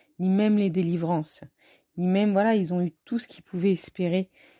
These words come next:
ça n'a pas, ça ne les a pas transformés. Ça leur a pas fait faire teshuva pour autant. Et ça ne leur a pas donné le bonheur pour autant.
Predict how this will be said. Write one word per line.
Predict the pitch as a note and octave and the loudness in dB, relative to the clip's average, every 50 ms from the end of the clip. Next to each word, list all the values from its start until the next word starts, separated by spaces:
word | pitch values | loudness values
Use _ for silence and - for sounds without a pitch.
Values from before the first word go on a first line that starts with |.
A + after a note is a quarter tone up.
| _ _ | _ _
ça | - - G3+ F#3 | -6 0 2 2
n'a | F#3 F#3 F3 | 4 4 2
pas, | F3 - - G3+ G3 - | 0 0 -2 -4 -4 -4
ça | - - G3 F#3 | -4 -2 0 2
ne | F#3 | 2
les | F#3 F3+ E3+ | 2 2 2
a | F3+ F3 | 2 0
pas | - G#3 F#3+ | 0 -4 -6
transformés. | - - - F#3 F3 - - - - E3 E3 E3 E3 D#3+ - _ _ _ _ _ - _ _ | -6 -8 -8 -8 -8 -8 -10 -8 -6 -4 -4 -2 -4 -6 -8 _ _ _ _ _ -20 _ _
Ça | - - G3 F3+ | -4 0 2 4
leur | E3+ F3+ E3+ | 4 4 4
a | F3 E3+ | 4 2
pas | - F3+ E3+ | 0 -2 -6
fait | - F3+ | -4 -6
faire | E3 - - E3+ - | -8 -6 -6 -8 -8
teshuva | _ - F3 - - - E3+ F3 F3+ | _ -10 -10 -10 -8 -4 -2 0 0
pour | F3+ - - F3 - - | -2 -2 -8 -8 -4 -4
autant. | E3 - - E3 D3+ _ _ _ _ _ - _ _ - | -4 -4 -6 -10 -12 _ _ _ _ _ -20 _ _ -8
Et | - F3 | -6 -4
ça | - - F#3 | -2 0 2
ne | F3 | 2
leur | F3 F3 E3 | 2 4 4
a | E3 E3+ | 2 2
pas | E3 - F#3+ | 2 2 0
donné | E3+ F3+ F3+ F3+ F#3 | 2 2 2 2 2
le | F3+ | 0
bonheur | D#3 D3+ F#3+ F#3 F3+ F3 F3 E3+ - | 0 2 2 2 2 2 -2 -4 -6
pour | _ - D3 | _ -8 -6
autant. | D3 C#3+ - - C#3 | -6 -6 -8 -10 -14